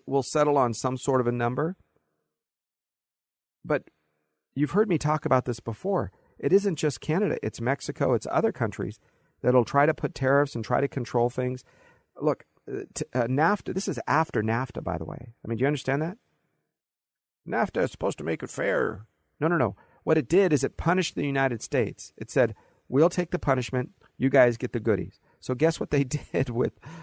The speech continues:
with the automobiles? Where do you think they make 'em? Oh, south of the border.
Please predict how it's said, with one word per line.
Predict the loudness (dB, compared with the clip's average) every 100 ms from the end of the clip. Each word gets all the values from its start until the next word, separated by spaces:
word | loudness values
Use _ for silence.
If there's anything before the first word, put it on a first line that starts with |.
| -8
with | -4
the | 0
automobiles? | 4 4 4 0 2 2 0 -4
Where | 0 2
do |
you | 2
think | -2 -2
they | 0
make | 0 -2
'em? | -4 -10 -12 0
Oh, | 2 2
south | 0 0
of | 0
the | -2
border. | 0 0 0 -6